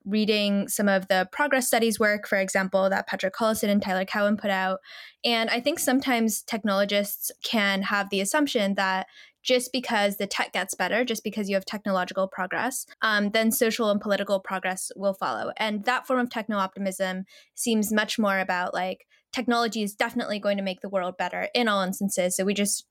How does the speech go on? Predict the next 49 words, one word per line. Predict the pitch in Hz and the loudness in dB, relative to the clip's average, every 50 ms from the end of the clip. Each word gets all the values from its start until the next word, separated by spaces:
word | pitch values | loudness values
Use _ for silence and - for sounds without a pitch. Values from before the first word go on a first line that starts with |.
| _ _ _ _ | _ _ _ _
we | - 226 | 0 0
should | 214 - 220 196 | 2 2 0 0
probably | - 208 196 196 196 190 | 0 0 0 2 0 0
just | 190 190 - - | 0 -4 -6 -2
have | - 185 185 185 185 - | -2 -2 -2 0 -2 -2
as | - 190 185 - | -2 -2 -2 -2
much | 185 175 185 - | -4 -4 -4 -2
of | 190 | -2
it | 190 180 | -2 0
as | 180 185 190 | 0 -2 -4
possible. | - - 180 180 - - 233 240 294 - - | -6 -6 -8 -8 -6 -4 -2 -2 -2 -2 -4
The | - 226 254 247 214 | 0 2 2 4 4
version | 240 254 277 330 359 349 | 4 2 2 2 2 2
of | 320 262 240 220 214 | 2 2 2 0 -2
techno-optimism | - - 233 226 226 208 196 190 190 - 202 196 190 190 196 190 190 | -2 -2 -2 0 2 2 2 0 0 0 0 0 2 2 2 0 0
that | 185 190 185 180 185 185 - | 0 0 0 0 0 0 0
I | 196 196 202 | 0 0 2
am | 214 214 208 196 - | 0 0 0 -2 -2
most | 190 196 196 196 - | -2 -2 -2 -2 -2
interested | - 196 202 - 220 - - 254 | -2 -2 -2 -2 -4 -2 0 0
in | 262 285 330 349 | 0 0 0 -2
is | 311 - 226 220 208 196 - - - | 0 0 2 2 2 0 -2 -4 -2
almost | 220 247 277 330 339 320 - | 0 2 2 2 0 0 -2
really | 220 208 226 226 226 226 220 214 202 180 - - | -2 -2 0 2 2 2 2 2 0 0 -2 -6
human | - - - - 202 190 196 190 | -12 -10 -6 -4 -2 0 0 0
optimism. | 135 - - - - - 202 - 208 190 | 0 -2 -4 -6 -6 -6 -6 -6 -6 -6
It's | 208 202 - - - - | -6 -6 -6 -8 -8 -6
more | - 214 214 214 | -2 0 2 2
about | 214 202 214 196 196 | 2 2 0 0 0
human | - - 202 196 185 | 0 0 0 0 2
agency. | 147 175 - - 196 220 214 - 254 277 311 - | 0 -2 -2 -2 -2 -4 -4 -2 -2 -4 -2 0
To | - 247 | 2 4
me, | 240 254 269 262 254 254 240 226 - | 4 6 6 4 4 2 2 0 0
technology | - - 240 - - 220 208 202 208 214 196 214 208 202 196 190 196 - | -2 -4 -4 0 0 2 2 2 2 2 0 0 0 0 0 -2 -4 -4
is | - - 220 202 | -2 -2 0 2
much | 214 220 220 - 240 | 0 0 0 0 2
more | 214 202 208 | 4 4 4
about | 208 196 202 196 196 185 175 - - | 4 2 2 2 2 0 0 -2 -8
tools | - - - 220 214 220 240 262 - | -10 -4 0 0 2 2 2 0 0
that | - 196 175 - - | 0 0 0 -2 -4
humans | - - 220 208 208 214 208 196 208 | -4 -2 2 2 4 4 4 2 2
use | 190 190 220 269 - | 0 0 0 0 0
to | - 240 | -2 -2
create | - - 220 190 - - | -2 -2 -2 0 0 0
the | 202 | 0
world | 202 196 196 196 196 | 2 4 2 2 2
that | 196 - - | -2 -4 -2
they | 196 190 | -2 -2
want. | 185 196 202 233 302 - - | -2 -2 -2 -2 -4 -4 -8